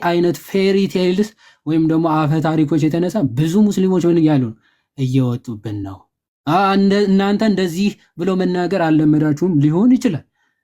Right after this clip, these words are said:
እኔ ግን ፊሎሶፊ ለየት ያለ ነው። እ፣ ያ፣ ብዙ ነገሮች፣ ብዙ ሰዎችም አግኝቼ ስ-፣ በ-፣ በ-፣ ስላገኘሁኝ፣ በዚ-፣ በእንደዚህ አይነት ምክንያት የወጡ በጣም ብዙ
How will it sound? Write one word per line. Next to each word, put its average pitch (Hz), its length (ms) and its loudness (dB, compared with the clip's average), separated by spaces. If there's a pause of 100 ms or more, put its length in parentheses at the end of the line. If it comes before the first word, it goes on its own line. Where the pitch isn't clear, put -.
(140)
እኔ 120 160 -10 (120)
ግን 165 180 2 (120)
ፊሎሶፊ 135 500 0 (240)
ለየት 143 480 0
ያለ 151 240 -2
ነው። 233 140 0 (440)
እ፣ 131 80 -6 (360)
ያ፣ 139 200 0 (120)
ብዙ 151 220 0 (100)
ነገሮች፣ 156 460 0
ብዙ 151 220 -2 (160)
ሰዎችም 151 460 0
አግኝቼ 143 360 0 (220)
ስ-፣ 165 220 -8
በ-፣ 151 240 -8
በ-፣ 143 260 -14
ስላገኘሁኝ፣ 156 680 2 (100)
በዚ-፣ 147 300 0
በእንደዚህ 147 400 0
አይነት 139 220 0
ምክንያት 139 280 0
የወጡ 135 280 2
በጣም 190 320 -4
ብዙ 185 140 -2